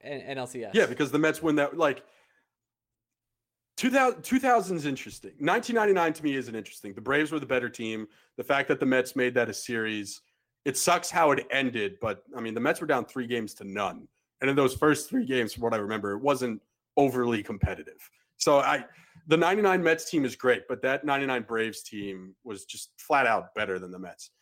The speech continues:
Speaker 2: The two thousand Mets were better than the Yankees, but I don't know. A lot of things,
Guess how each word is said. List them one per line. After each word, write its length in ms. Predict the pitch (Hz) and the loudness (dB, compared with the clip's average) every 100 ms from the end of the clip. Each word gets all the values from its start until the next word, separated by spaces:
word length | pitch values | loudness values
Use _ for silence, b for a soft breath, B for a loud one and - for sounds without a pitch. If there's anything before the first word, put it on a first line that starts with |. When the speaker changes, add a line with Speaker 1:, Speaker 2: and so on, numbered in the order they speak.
| _ _ | _ _
Speaker 2:
The 80 | - | -4
two 180 | - 214 | 0 4
thousand 360 | 240 240 220 196 | 6 4 4 4
Mets 240 | 175 - | 2 2
were 80 | 151 | -2
better 300 | 123 135 147 | 2 4 4
than 120 | 135 | 2
the 80 | 127 | 0
Yankees, 680 | 110 113 98 85 82 - - _ _ _ _ _ | 0 -2 -4 -14 -20 -20 -20 _ _ _ _ _
but 360 | 127 120 113 101 _ _ _ _ _ _ _ _ _ _ _ _ _ _ _ - | 4 6 4 0 _ _ _ _ _ _ _ _ _ _ _ _ _ _ _ -2
I 80 | |
don't 120 | 190 175 | 2 4
know. 280 | 127 90 127 | 4 2 2
A 60 | |
lot 200 | 143 190 | 4 4
of 80 | 214 | 4
things, 440 | 226 208 160 - | 0 0 -2 -10